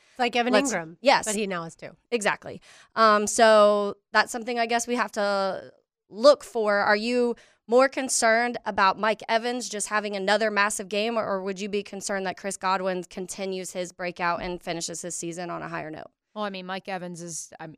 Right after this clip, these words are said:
Speaker 3: it, it, hmm. Statistically speaking, and given his age, Mike Evans is what scares me more, especially 'cause he's such a physical receiver, and there are
Speaker 2: Mm-hmm.
Speaker 3: question marks regarding the physicality of this Jags team, I think, across the board right now, at least after the last three weeks.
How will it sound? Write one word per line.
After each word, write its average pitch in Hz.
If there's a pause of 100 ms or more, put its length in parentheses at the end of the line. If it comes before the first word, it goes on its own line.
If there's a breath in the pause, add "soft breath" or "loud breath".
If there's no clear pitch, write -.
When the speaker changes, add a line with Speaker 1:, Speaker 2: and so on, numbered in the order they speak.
(120)
Speaker 3:
it, -
it, -
hmm. 285 (960)
Statistically 311
speaking, 170 (160)
and 196
given 208
his 180
age, 180
Mike 190
Evans 190
is 156
what 170
scares 165
me 165
more, 170
especially 190
'cause 190
he's 180
such 175
a 170
physical -
receiver, 170
and 160
there 156
are 156
Speaker 2:
Mm-hmm. 175
Speaker 3:
question 175
marks 156
regarding 160
the 165
physicality 165
of 147
this 151
Jags 151
team, 175
I 156
think, 156
across 151
the 156
board 190
right 170
now, 151
at -
least 165
after 165
the 165
last 160
three 170
weeks. 175